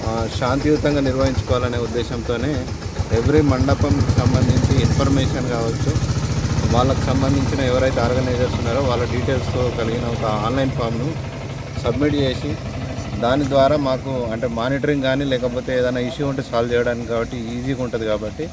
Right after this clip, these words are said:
మండప నిర్వాహకులు ఎవరైనా కానీ అప్లికేషన్ ఫామ్ నింపి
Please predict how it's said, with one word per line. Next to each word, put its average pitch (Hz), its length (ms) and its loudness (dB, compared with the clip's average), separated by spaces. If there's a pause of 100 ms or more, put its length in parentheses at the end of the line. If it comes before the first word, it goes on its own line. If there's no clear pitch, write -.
(540)
మండప 131 340 2
నిర్వాహకులు 135 540 2
ఎవరైనా 131 460 0
కానీ 127 280 -4 (320)
అప్లికేషన్ 135 440 -4
ఫామ్ 120 280 -2
నింపి 120 380 -6